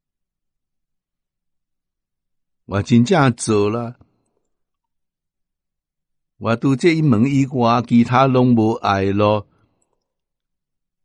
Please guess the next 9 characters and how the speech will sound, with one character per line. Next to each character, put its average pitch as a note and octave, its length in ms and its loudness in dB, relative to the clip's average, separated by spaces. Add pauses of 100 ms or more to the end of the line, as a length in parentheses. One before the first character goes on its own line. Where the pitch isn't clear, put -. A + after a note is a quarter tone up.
(1000)
这 F2+ 160 -4
就 E2+ 220 -4
是 E2+ 460 -8 (300)
甲 F2+ 520 -6 (120)
弥 A#2 280 4 (140)
陀 G2 640 2
本 B2 440 -2
世 G2+ 560 0
相 A2 260 0